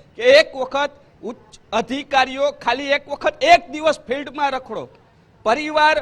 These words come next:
બારસો લોકોનો જે મતદારો છે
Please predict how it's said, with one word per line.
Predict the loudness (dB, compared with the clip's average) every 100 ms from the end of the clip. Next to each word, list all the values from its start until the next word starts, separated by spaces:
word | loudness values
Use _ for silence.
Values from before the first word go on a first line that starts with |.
| -4 -2
બારસો | 0 0 0 2 2
લોકોનો | 2 -4 -4 -8 -6 -8
જે | -6 -8 -8
મતદારો | -8 -8 -2 2 2 0
છે | 0